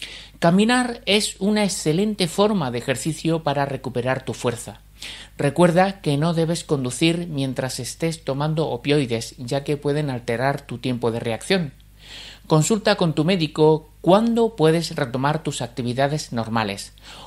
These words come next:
O, por el contrario, si es necesario conseguir asistencia domiciliaria y alguna de estas cosas. Un banquillo para el baño para poder sentarse en la ducha.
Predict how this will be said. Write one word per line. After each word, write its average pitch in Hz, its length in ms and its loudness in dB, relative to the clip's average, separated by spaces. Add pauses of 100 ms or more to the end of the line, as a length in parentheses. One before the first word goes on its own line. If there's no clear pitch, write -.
O, 214 340 4
por 135 140 6
el 151 100 4
contrario, 160 640 4
si - 180 0
es 147 160 0
necesario 160 560 2
conseguir 127 540 -2
asistencia 139 580 -2
domiciliaria 156 800 0
y 139 100 0
alguna 127 320 -2
de 127 60 -4
estas 117 260 -8
cosas. - 460 -2 (720)
Un 139 220 2
banquillo 160 580 2
para 127 220 4
el 123 100 2
baño 143 360 2
para 127 200 0
poder 120 300 0
sentarse 120 540 -4
en 113 40 -6
la 127 80 -2
ducha. 139 480 -2